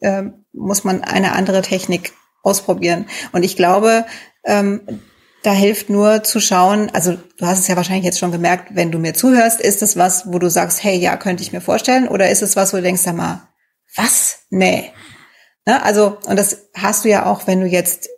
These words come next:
äh, im Internet, äh, was liest oder wenn du dir vielleicht auch ein Buch dazu kaufst und guckst, dann spürt man ja schon, ist es was, was ich ausprobieren könnte oder fühlt sich das so bescheuert an, dass ich mir denke, „Also das passt für mich sicher nicht“,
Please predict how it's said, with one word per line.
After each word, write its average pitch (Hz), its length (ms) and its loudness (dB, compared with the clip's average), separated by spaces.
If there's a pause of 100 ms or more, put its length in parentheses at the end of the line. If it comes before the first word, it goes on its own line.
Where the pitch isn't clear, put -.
(160)
äh, 185 260 2
im 190 140 -2
Internet, 185 500 0
äh, 202 460 -6
was 208 180 0
liest 190 280 0
oder 180 180 0
wenn 180 100 2
du 175 60 0
dir 180 140 -4
vielleicht 208 220 -2
auch 208 60 0
ein 208 100 -4
Buch 240 180 2
dazu 208 280 0
kaufst 202 380 0
und 202 100 -2
guckst, 202 280 -2 (260)
dann 185 160 2
spürt 226 380 0
man 208 140 4
ja 202 140 4
schon, 208 320 2
ist 214 200 0
es 196 120 -2
was, 196 160 -2
was 175 120 -6
ich 165 120 -4
ausprobieren 220 460 0
könnte 202 540 2
oder 180 480 0 (260)
fühlt 196 240 -2
sich 196 100 -2
das 269 160 0
so 190 100 0
bescheuert 185 460 2
an, 185 160 0
dass 180 80 0
ich 175 60 -6
mir 185 60 -4
denke, 180 180 -2
„Also 170 140 -2
das - 240 -4
passt - 200 -6
für 190 80 -6
mich 165 420 -10
sicher 180 300 -4
nicht“, 196 300 0